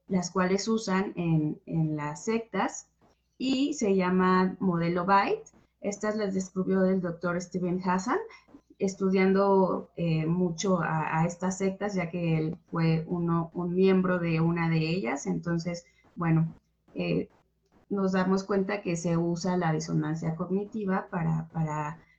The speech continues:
controlar a las personas. Y bueno, ¿cómo se hace? Pues entonces se lleva a cabo lo que son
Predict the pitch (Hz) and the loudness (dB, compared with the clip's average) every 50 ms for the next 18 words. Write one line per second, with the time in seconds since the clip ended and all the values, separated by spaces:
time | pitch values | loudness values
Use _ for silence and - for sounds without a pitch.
0 | _ _ _ _ _ - 180 175 165 165 165 165 160 160 160 160 156 156 160 160 | _ _ _ _ _ -6 -4 -4 -2 -2 0 2 2 4 4 2 2 0 -2 -6
1 | - - 196 202 - 247 240 226 208 226 240 - - _ _ _ _ _ - 196 | -4 -4 -4 -2 -2 -2 -2 -2 -2 -2 -4 -6 -10 _ _ _ _ _ -6 -4
2 | 190 180 185 175 175 175 - - 208 220 226 240 240 220 202 196 196 208 220 254 | 0 2 0 0 0 -2 -6 -4 -2 -2 0 0 0 0 0 0 0 -2 -2 -4
3 | 262 269 262 - - 180 165 165 165 - - _ _ _ _ _ _ _ _ _ | -4 -6 -6 -4 -4 -2 -2 -2 -2 -6 -10 _ _ _ _ _ _ _ _ _
4 | _ _ _ _ _ - 170 175 170 165 196 196 196 196 208 208 220 220 - 185 | _ _ _ _ _ -2 0 0 0 2 2 2 2 2 2 0 0 -2 -2 -2
5 | 175 175 175 175 175 180 - 180 170 170 170 180 185 196 185 175 175 - 165 160 | -2 0 0 0 0 0 0 0 0 2 2 2 2 2 2 0 -2 -2 -2 -2
6 | 160 160 160 165 165 165 165 165 - | 0 0 0 2 4 4 4 2 0